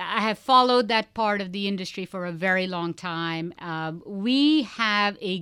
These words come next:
growing and thriving, uh, thought leadership, ways of portfolio construction around sustainability, environment, social, and governance issues.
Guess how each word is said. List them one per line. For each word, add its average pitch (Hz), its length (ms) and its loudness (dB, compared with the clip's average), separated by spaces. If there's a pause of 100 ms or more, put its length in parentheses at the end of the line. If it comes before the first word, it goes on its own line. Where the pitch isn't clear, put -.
(120)
growing 208 1080 0
and 170 240 -8
thriving, 185 1300 -4 (600)
uh, 180 220 -4
thought 233 240 -4
leadership, 214 960 -2 (260)
ways 208 380 0
of 185 200 -8
portfolio 196 520 -6
construction 180 1000 -8 (360)
around 214 920 0 (260)
sustainability, 190 1200 -6
environment, 175 720 -4 (100)
social, 180 580 -12
and 170 280 -10
governance 165 460 -8
issues. - 580 -16